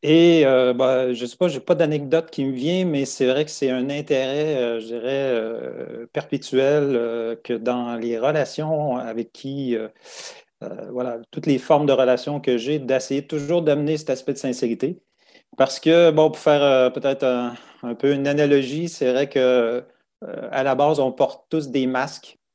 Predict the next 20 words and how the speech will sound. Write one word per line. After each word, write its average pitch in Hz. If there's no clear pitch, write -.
Et 120
c'est 123
dommage 143
parce -
que 120
à -
travers 131
un 131
masque, 139
on 127
n'est 120
pas 139
vraiment 127
en 131
relation, 123
hein. 123
On, 113
on 120
a 123
tout, 147